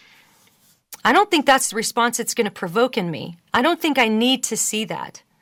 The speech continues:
And if I could just say to Christian women, sisters, please, I mean, the whole, so,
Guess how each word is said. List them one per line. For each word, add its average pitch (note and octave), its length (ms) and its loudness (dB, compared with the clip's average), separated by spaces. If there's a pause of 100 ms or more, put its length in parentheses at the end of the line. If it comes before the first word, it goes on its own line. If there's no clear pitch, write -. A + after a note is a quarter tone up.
(500)
And A#3 160 2
if C#4 160 2
I E4+ 120 4
could F4+ 140 2
just D4+ 200 0
say C#4 220 0
to A#3+ 160 -4
Christian A#3 400 -2
women, G3 240 0
sisters, - 520 -4
please, G3+ 640 -6 (1500)
I B3 120 4
mean, E3 400 -4
the D4+ 100 6
whole, F#4 320 6 (360)
so, A#3 280 2